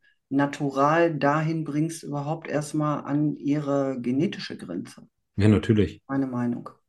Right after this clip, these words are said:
Speaker 2: Und vielleicht entscheidet diese Athletin auch nach der ersten Saison, „Boah, ist voll nicht mein Ding.“
Speaker 1: Mhm, danke.
Speaker 2: Ähm, kommt nach der ersten Saison vielleicht gar nicht mehr irgendwie mit dem Essen
Speaker 1: Mhm.
Speaker 2: klar oder
Speaker 1: Mhm.
Speaker 2: landet in einer Essstörung, hat
Speaker 1: Mhm.
Speaker 2: überhaupt keinen Bock mehr auf
Speaker 1: Mhm.
Speaker 2: den Sport.
Speaker 1: Mhm.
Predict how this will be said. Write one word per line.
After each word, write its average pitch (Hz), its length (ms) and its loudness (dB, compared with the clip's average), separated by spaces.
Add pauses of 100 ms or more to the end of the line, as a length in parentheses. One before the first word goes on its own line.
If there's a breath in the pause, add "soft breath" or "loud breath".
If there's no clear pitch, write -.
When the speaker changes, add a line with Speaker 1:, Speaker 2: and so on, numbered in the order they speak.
(420 loud breath)
Speaker 2:
Und 104 140 8
vielleicht 104 360 8
entscheidet 110 440 8
diese 104 220 8
Athletin 107 400 6
auch 95 140 2
nach 98 120 2
der - 120 2
ersten 98 260 0
Saison, 92 380 0
„Boah, 101 200 4
ist 87 100 -2
voll 107 160 4
nicht - 160 2
mein 92 160 0
Ding.“ 104 340 2 (260)
Speaker 1:
Mhm, 156 500 -2
danke. 101 400 2
Speaker 2:
Ähm, 95 220 2
kommt 117 280 6
nach 113 160 4
der 107 120 4
ersten 110 260 2
Saison 104 260 2
vielleicht 104 280 0
gar 107 120 2
nicht 110 140 0
mehr 101 180 0
irgendwie 101 260 2
mit 101 180 0
dem 98 100 0
Essen 107 280 0
Speaker 1:
Mhm. - 20 -4
Speaker 2:
klar 92 360 0
oder 92 260 2
Speaker 1:
Mhm. - 0 -
Speaker 2:
landet 101 280 2
in 104 60 0
einer 95 100 -2
Essstörung, 98 520 2
hat - 80 2
Speaker 1:
Mhm. - 20 0
Speaker 2:
überhaupt 98 200 0
keinen 98 120 2
Bock - 180 2
mehr 113 80 6
auf - 40 -6
Speaker 1:
Mhm. - 20 -2
Speaker 2:
den 90 140 2
Sport. 95 420 0 (160)
Speaker 1:
Mhm. 147 360 -2